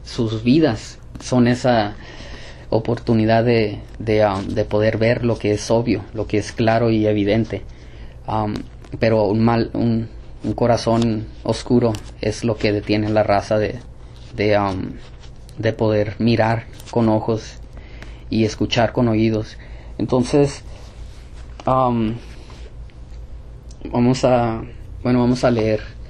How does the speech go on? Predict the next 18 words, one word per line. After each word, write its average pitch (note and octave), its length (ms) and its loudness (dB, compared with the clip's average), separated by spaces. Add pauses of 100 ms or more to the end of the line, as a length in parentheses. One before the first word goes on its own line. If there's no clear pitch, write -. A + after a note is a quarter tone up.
(380)
pero C#3 320 4 (320)
debes C3 320 4
de, E3 300 4
de C3 220 2
solamente C#3 500 4
leer B2 240 4
el, C3+ 280 2
el, G#2+ 220 2
um, G#2+ 320 2
verso A2+ 240 0
número C3+ 400 6
dieciocho C3 760 0 (340)
en A#2 140 4
adelante. A2+ 480 4
Vamos B2+ 260 4
a D3 60 4
iniciar A2+ 360 2
con, C3+ 380 2